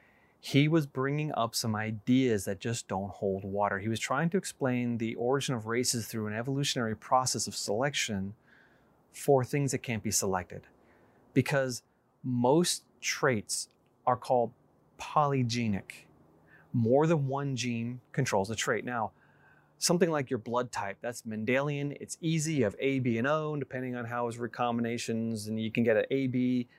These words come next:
an A, a B, or an O, easy genetics. Almost all other traits, though, are polygenic. So something like height,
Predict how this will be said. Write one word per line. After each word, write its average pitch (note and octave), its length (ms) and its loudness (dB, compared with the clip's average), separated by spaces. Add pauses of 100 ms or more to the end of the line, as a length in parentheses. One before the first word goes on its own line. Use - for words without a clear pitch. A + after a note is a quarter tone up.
(160)
an G#2+ 180 2 (100)
A, B2 400 2
a A#2+ 160 -2
B, A#2 400 -2 (120)
or A2+ 160 2
an A2+ 160 0
O, G2+ 420 -2 (680)
easy D3 260 8
genetics. A2+ 540 -2 (800)
Almost D#3 280 6
all G#3 140 2
other C#3+ 180 2
traits, C#3+ 380 -2
though, G2 440 -2 (120)
are A#2+ 160 0 (140)
polygenic. A#2 640 0 (160)
So - 140 -6
something E3+ 280 0
like D3 200 -4
height, - 500 -4